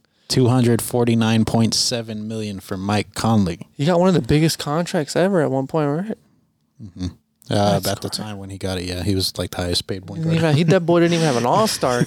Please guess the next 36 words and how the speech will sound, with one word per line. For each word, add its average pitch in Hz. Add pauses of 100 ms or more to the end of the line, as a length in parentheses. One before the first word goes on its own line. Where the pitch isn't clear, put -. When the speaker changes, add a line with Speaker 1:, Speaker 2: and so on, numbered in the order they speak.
Speaker 1:
<laughs> -
Speaker 2:
to 147
his 127
name 175
when 143
he 131
got 120
that. 117 (180)
Speaker 1:
All 95
right, 95
last 107
one. 98 (120)
Mike 101
Conley 104
versus 90 (100)
Dwight 90
Howard. - (2500)
It's -
close. - (580)
It 101
is 92
very 107
Speaker 2:
So 139
Speaker 1:
close. 104
Speaker 2:
Dwight 151
Howard 170
was 143
the 143
number 143
one 165 (160)
pick. 135 (300)
Speaker 1:
About 90
Speaker 2:
Pre- 143
Speaker 1:
five 110
million 101
separating. -